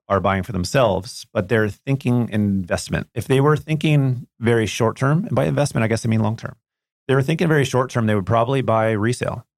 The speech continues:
There's probably an opportunity to buy the same floor plan used for cheaper in a similar building in the same neighborhood, probably. The long-term thinking, the investment-minded person likes the long-term aspect of pre-sale. They like new,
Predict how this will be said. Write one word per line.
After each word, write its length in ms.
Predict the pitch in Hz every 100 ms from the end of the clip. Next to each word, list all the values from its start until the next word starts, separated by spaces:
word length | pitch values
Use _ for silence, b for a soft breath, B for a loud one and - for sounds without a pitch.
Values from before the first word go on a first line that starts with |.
| _ -
There's 160 | 101 95
probably 640 | - 113 117 123 110 117
an 80 | 107
opportunity 840 | 107 - 107 - 107 95 98 123 - _ _ _ _
to 40 | 101
buy 280 | 104 101
the 80 | 101
same 340 | - 110 110 107
floor 320 | - 107 110
plan 360 | 113 104 101
used 680 | 101 101 98 104 - - -
for 500 | - 101 98 98 95
cheaper 680 | 87 - 104 95 95 120 - _ _
in 120 | 95 92
a 140 | 92
similar 460 | - - 104 98 90
building 320 | 95 92 95
in 80 | 90
the 40 |
same 220 | - 90
neighborhood, 380 | 85 85 - -
probably. 440 | - 90 85 87 - _ _ _ _ -
The 80 | 110
long-term 480 | 117 147 151 127
thinking, 380 | 98 98 87 101
the 80 | 101
investment-minded 680 | 95 117 - 123 107 92 90
person 480 | 95 76 92 85 85
likes 800 | 101 104 117 - _ - - - - _
the 60 | 101
long-term 600 | 101 98 104 104 107 95
aspect 400 | 98 104 113 -
of 60 |
pre-sale. 480 | - 117 - 123 123
They 100 | 107
like 260 | 92 90 101
new, 400 | 92 110 165